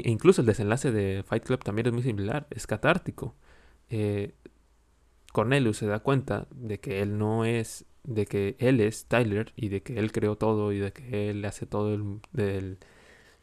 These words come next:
el desorden de la película y todo el problema.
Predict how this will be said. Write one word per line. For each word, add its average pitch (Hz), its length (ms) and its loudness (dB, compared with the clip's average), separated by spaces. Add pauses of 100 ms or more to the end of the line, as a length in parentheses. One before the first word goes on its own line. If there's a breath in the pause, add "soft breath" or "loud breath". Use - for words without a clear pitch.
(140)
el 104 180 0
desorden 110 440 2
de 107 80 2
la 101 140 0
película 104 460 -2
y 101 60 -2
todo 104 200 0
el 107 80 -2
problema. 113 460 -2